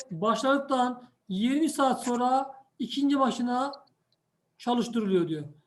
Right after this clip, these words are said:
Şimdi yavaş olan makine kırk saatte yapıyordu. Biz bir bölü kırk. Kaç saat çalışacak T başına? Yirmi saat çalışacak. Çarpı yirmi.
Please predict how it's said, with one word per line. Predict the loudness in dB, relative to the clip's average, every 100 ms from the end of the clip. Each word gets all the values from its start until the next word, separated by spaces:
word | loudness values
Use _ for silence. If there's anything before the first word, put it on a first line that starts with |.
| _
Şimdi | -6 0 2
yavaş | 4 4 4
olan | 4 4
makine | 4 2 2 0 -4 -18 _ _ _
kırk | 0 0 2
saatte | 0 0 0
yapıyordu. | -2 -2 -4 -4 -4
Biz | -4 -4 -8 _ _ _ 2
bir | 4 4
bölü | 2 2 0 -2 -6 _
kırk. | -4 -4 -4 -12 _ _ _ _ _ _ _ 2
Kaç | 2 4
saat | 4 2 2
çalışacak | -2 0 -2
T | -2 -2
başına? | -2 -2 0 -2 -4 -6
Yirmi | 0 2 2
saat | 2 0 0
çalışacak. | -4 -4 -8
Çarpı | -4 -2 -2 -2
yirmi. | 0 0 -2